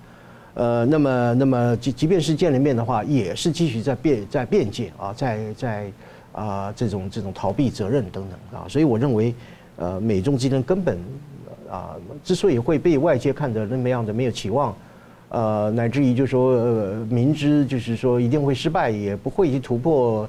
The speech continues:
双方的关系，还是要去。呃，主要的原因就是说是，呃，我认为它的结果根本就是，呃，呃，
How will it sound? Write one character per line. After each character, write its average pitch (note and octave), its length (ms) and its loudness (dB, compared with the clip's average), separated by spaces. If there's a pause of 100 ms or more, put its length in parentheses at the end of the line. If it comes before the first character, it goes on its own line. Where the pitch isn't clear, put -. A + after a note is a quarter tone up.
(260)
双 D3+ 180 -2
方 D#3 100 2
的 B2+ 60 2
关 C#3 220 0
系， C#3 100 0
还 A#2 80 2
是 B2 120 2
要 C#3+ 160 4
去。 D#3 320 2 (380)
呃， A2 220 -2
主 A#2 160 0
要 E3+ 100 2
的 D#3+ 80 4
原 A2 180 4
因 A#2+ 180 4
就 A2+ 140 0
是 G#2+ 100 2
说 G#2 200 -2
是， G#2 280 -4 (300)
呃， A2+ 140 -6
我 A2 160 0
认 A#2 180 2
为 A2 200 4
它 C3+ 140 -2
的 C3 100 2
结 A#2+ 180 0
果 G#2 200 -2
根 D3 180 -2
本 G2 140 -2
就 G#2 120 -4
是， G#2 240 -8 (360)
呃， G#2 300 -4 (160)
呃， F#2+ 180 -10